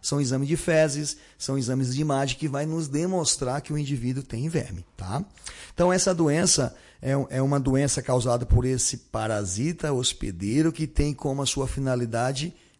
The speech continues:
consumir o indivíduo. E nesses casos,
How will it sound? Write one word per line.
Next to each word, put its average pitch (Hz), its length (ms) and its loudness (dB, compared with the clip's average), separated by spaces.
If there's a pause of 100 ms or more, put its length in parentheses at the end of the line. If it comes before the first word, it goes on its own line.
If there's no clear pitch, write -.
consumir 156 920 2
o 131 120 -2
indivíduo. 110 640 -4 (360)
E 175 100 4
nesses 170 380 4
casos, 160 440 0